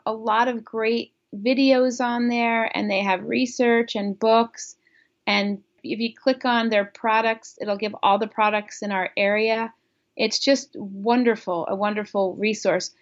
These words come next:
Also, the United States Association for Blind Athletes, U S A B A, they have a lot of, um, adaptations for a lot of sports that they provide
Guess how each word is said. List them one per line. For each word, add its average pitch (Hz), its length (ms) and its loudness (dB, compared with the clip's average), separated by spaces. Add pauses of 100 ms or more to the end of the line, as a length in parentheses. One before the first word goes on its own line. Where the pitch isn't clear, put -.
(280)
Also, 262 440 6
the 247 120 -2
United 240 400 -2
States 240 500 -2
Association 220 800 -2
for 214 140 -6
Blind 208 340 0
Athletes, 226 720 -2
U 214 280 -2
S 208 300 0 (240)
A 208 160 -2
B 190 260 -2
A, 185 380 -2 (520)
they 247 180 4
have 269 180 4
a 262 60 4
lot 226 260 4
of, 202 200 -4
um, 196 360 -6
adaptations 233 760 -4
for 220 100 -4
a 214 80 -2
lot 202 200 0
of 208 100 -8
sports - 520 -8
that 208 160 -10
they 196 380 0
provide 202 640 0